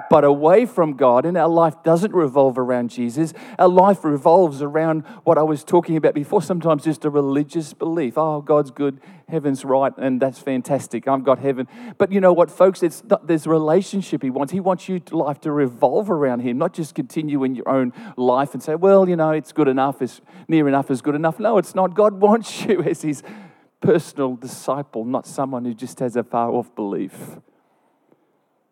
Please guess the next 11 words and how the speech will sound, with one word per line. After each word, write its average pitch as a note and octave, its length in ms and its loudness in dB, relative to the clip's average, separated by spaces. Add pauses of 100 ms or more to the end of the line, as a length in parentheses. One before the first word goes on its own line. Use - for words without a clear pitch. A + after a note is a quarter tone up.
(200)
And D3 160 2
we G3+ 120 4
can F3+ 160 -2
continue F3 520 -2
on C#3+ 140 4
our G#3 180 6
way, E3+ 280 6
or E3+ 160 4
we F3 100 2
can E3 180 -4
stop - 380 0